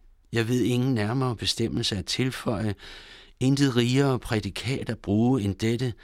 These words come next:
når jeg uendelig gådefuld siger om mig selv,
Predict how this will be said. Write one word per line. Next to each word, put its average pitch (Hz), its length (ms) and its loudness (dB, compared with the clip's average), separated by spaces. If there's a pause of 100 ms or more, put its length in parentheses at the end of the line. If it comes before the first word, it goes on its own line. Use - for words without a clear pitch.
(520)
når 107 100 2
jeg 104 360 0
uendelig 98 600 -4
gådefuld 113 580 -2
siger 117 320 0
om 98 140 -2
mig 90 220 -2
selv, 82 360 -2